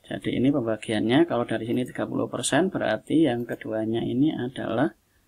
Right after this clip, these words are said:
kita akan buat width-nya adalah tujuh puluh persen. Kemudian kita atur juga height-nya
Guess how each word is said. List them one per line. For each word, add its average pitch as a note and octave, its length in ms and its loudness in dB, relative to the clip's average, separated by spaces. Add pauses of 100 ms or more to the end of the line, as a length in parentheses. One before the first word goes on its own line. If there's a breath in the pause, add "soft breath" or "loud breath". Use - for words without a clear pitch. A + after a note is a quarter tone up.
(300)
kita A#2 400 -4
akan A#2 320 -4
buat B2 400 0 (560)
width-nya A#2 640 0
adalah C3 480 -2
tujuh B2+ 400 -8
puluh A#2+ 480 -2 (560)
persen. - 640 -4 (960)
Kemudian A#2 800 0 (160)
kita - 360 0
atur A#2+ 200 -2
juga - 400 0
height-nya B2 480 2